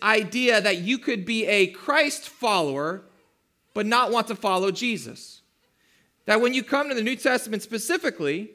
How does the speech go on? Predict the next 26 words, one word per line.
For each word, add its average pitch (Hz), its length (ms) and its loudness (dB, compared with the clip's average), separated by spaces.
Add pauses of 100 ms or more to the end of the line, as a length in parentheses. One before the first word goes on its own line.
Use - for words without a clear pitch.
(440)
the 240 80 0
word 262 300 2
Christian 233 640 0
is 226 120 -2
only 285 300 0
used 269 440 0
three 262 260 -4
times. 226 720 -2 (800)
The 202 100 6
word 240 380 4
disciple 208 1040 0 (160)
is 196 260 0
used 226 260 0
over 208 260 0
two 240 320 0
hundred 220 380 2 (100)
and 190 180 -2
fifty - 580 -4
times. - 600 -16 (1120)
What 240 180 0
does 339 180 0
it 220 100 0
mean 185 300 -2
to 165 140 -10
be 180 300 -2
a 151 320 0